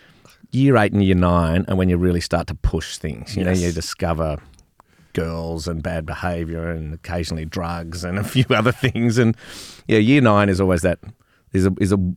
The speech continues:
Speaker 1: wobble year.
Speaker 2: Absolutely. I, I describe it,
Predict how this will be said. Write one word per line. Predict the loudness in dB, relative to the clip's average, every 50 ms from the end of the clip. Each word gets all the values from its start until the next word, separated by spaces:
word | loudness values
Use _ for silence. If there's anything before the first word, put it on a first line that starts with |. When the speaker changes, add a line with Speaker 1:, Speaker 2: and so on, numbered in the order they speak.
| -8 -16 -14
Speaker 1:
wobble | -6 -2 2 4 4 6 4 4 2 2
year. | 2 2 2 0 0 -2 -4 -4
Speaker 2:
Absolutely. | -4 -4 -6 -10 -10 -8 -6 -4 -4 -4 -4 -4 -6 -8 -6 -4
I, | -4 -4 -2 -2 -4 -4
I | -4 -6 -8 -10
describe | -10 -10 -6 -4 -4 -4 -2 -2
it, | -4 -6